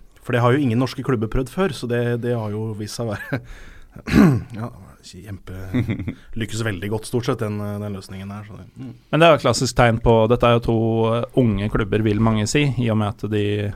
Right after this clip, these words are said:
Speaker 3: altså, sandefjordinger vil jo si at de har flere hundre år, eh, lang historie, og serpingene den samme, men det er, faktum er jo at dette er sammenslåtte klubber med relativt kort, eh, eksistens, og, eh, det er jo tydelig at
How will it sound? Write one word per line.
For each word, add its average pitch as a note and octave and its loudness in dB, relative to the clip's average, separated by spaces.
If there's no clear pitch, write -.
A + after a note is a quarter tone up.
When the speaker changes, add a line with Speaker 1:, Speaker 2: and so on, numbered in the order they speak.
Speaker 3:
altså, A2+ -6
sandefjordinger A2 2
vil G#2 2
jo G2 0
si A2 0
at F#2+ -4
de G2+ 0
har G2+ 0
flere G2+ 2
hundre F#2+ 2
år, F#2+ 0
eh, G2 -2
lang G2 -2
historie, G2+ -2
og G2 -4
serpingene G#2 -2
den G#2+ -2
samme, B2 4
men C#3+ 4
det A#2+ 6
er, - -4
faktum E3 4
er B2 6
jo A2+ 2
at A#2 2
dette G#2 4
er G#2 0
sammenslåtte G2+ -2
klubber G#2+ 0
med G#2 0
relativt G2+ -2
kort, - -2
eh, A2+ 4
eksistens, D3+ 2
og, A#2+ 6
eh, A2+ 0
det C3 4
er B2 6
jo C#3 2
tydelig G2+ 4
at - -4